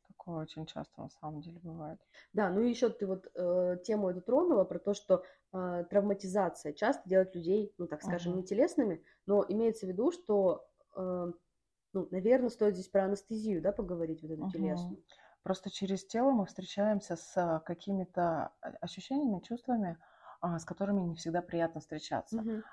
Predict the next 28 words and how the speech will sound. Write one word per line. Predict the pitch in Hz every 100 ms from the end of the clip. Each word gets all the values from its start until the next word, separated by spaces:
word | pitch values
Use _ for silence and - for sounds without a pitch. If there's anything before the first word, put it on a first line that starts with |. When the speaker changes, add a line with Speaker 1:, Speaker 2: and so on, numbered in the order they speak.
| -
Speaker 1:
Они | 151 233
сформировались | 285 - 226 208 202 185 202 214 -
когда-то | 190 175 170 160 - 160 156
в |
связи | - 175
с | 214
какой-то | 190 - 185
ситуацией, | 185 - 156 139 - - 160
либо | 226 220
в | 160
детстве, | 151 147 - 156 170 - - 185 - -
либо | 190 190
и | - 247
в | 226
детстве, | 170 196 185 - 160 139
и | -
уже | 175 165 175
во | 160
взрослом | 151 165 165 - 151
возрасте. | 147 135 - - -
Это | 175 208
были | 196
травмирующие | 175 - 180 175 165 147 -
переживания. | - 165 139 135 135
Это | 143
может | 170 170
быть | 170 -
насилие, | 175 175 - 160 143 147 147